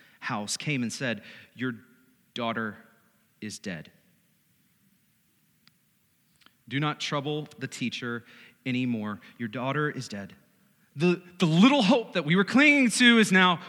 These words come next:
whew, gone. It's done. It's over. But then verse fifty. But Jesus,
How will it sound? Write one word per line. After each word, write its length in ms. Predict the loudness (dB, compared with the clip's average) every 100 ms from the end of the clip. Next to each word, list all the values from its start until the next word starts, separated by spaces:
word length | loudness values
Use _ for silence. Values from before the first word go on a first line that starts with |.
| -12
whew, 280 | -8 -8 -10 -18 -6
gone. 340 | -2 2 0 -2 -14 -20 -20 -10
It's 180 | -10 0
done. 400 | 2 4 2 0 -4
It's 180 | -6 -4
over. 300 | -4 -2 -4 -6 -8
But 160 | -6
then 240 | -4 -6 -6 _ -8
verse 340 | -6 -6 -12 _
fifty. 360 | -18 -16 -18 _ _ _ _ _ _ _ _ _
But 120 | -6
Jesus, 680 | -2 -2 -2 -4 -6 -10